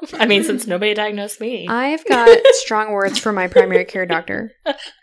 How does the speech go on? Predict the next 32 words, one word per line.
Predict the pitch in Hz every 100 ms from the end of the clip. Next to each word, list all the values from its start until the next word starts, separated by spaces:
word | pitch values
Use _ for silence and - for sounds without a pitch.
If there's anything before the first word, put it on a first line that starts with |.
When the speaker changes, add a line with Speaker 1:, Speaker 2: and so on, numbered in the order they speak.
| - - _ _ - - - - - - - - - 466
Speaker 3:
it | 320
up | 311
at | 320
your | 277
next | 254 226 233 -
visit. | 208 196 180 - - - - - - - -
Speaker 1:
What | 311
is | 349
the | 294
Speaker 3:
Um, | 311
Speaker 1:
treatment? | 320 302 165 - - - _ _ _ -
Speaker 3:
I | 214 294
don't | 381 381
know. | 285 330 277
I | 175
didn't | 214 220
look | 226 247
into | 277 392 320
that. | 214 170 170 -
I | - 247
didn't | 277 254
realize | 214 233 240 226
that | 220
you | 208 220
hadn't | 226 220
heard | 220 277
of | 247
it. | 156 - - _
Speaker 2:
No. | 240 240 330 240 180 208 226 _ - - - _
Speaker 3:
It's | 214 214
a |
disorder. | 214 247 - 240 262 170 175